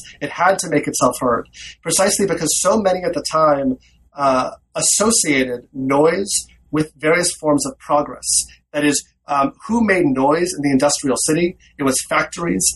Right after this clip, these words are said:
It was industry. Uh, the engines of progress were seen as making noise. Um,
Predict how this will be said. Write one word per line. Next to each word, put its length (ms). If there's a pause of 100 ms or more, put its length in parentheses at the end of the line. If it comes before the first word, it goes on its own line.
(180)
It 40
was 240
industry. 680 (240)
Uh, 300 (160)
the 240
engines 480
of 180
progress 540 (160)
were 80
seen 380
as 160
making 360
noise. 380 (400)
Um, 380